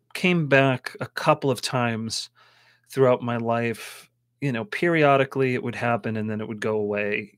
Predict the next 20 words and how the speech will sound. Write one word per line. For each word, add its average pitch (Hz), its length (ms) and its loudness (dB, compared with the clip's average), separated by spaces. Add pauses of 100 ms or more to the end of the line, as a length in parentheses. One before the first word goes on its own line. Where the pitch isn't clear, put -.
(180)
days 117 360 -4
or 107 80 -4
weeks 107 300 -4
at 107 80 -6
a 110 40 -8
time, 107 400 -6 (1200)
uh, 113 140 -2
but 110 160 -4
nothing 131 320 -2
terribly 110 420 -2
persistent. - 720 -4 (680)
And 120 240 2
this 160 260 2
has 131 140 0
been 113 500 0 (340)
three 160 300 -2
months 139 380 -2
now. 110 360 -8 (1700)
And 127 360 6
what's 120 300 0